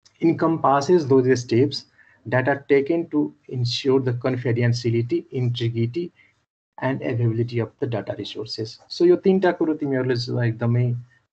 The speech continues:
अ, बुझ्नु पर्यो। तिनवटा कुरो के भने, कन्फिडेन्सियालिटी, इन्टिग्रिटी र अभाइलेबिलिटी। So basically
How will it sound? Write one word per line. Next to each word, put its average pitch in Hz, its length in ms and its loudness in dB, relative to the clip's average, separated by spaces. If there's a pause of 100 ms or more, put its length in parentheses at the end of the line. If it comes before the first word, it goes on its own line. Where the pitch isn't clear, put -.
(140)
अ, 110 220 -4
बुझ्नु 120 440 0
पर्यो। 117 200 0
तिनवटा 131 360 -2
कुरो 131 240 2
के 147 160 2
भने, 117 280 0 (920)
कन्फिडेन्सियालिटी, 139 1080 0 (680)
इन्टिग्रिटी 139 800 0 (920)
र 123 560 2 (340)
अभाइलेबिलिटी। 120 720 4 (1500)
So - 300 -10
basically 170 460 2